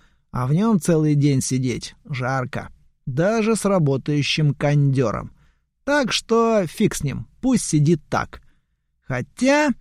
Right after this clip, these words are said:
если развернуться, то появляется еще немного прекрасного. Там сзади, возле пулемета, еще одно кресло стоит,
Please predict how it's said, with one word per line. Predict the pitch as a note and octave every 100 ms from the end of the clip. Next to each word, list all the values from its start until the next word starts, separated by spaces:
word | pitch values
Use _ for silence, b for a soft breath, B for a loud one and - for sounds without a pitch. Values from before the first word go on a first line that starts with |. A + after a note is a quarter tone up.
| _ _ _ _
если | D#3+ C4 C#4 G#3
развернуться, | F3 D#3 C#3 C#3+ D3+ A#3+ D#4 - A2+
то | - C3+
появляется | D3 E3 A3+ C4+ C4 C4
еще | C4+ D4+ - G3 D#3+
немного | D3+ D3 C#3+ C3
прекрасного. | C3+ C#3+ C#3+ C#3+ B2+ - A#2+ G#2 - b b b -
Там | D#3+ D3+ B2+
сзади, | B2+ B2+ E3+ F#3+ A#2
возле | A2+ D3+ C3+ C3+
пулемета, | - C#3+ D3 D3+ B2+ -
еще | C#3+ C3+ - - F3
одно | D#3 D#3+
кресло | C#3+ D3 F3+ D#3+ - A#2+
стоит, | - B2 C#3 B2+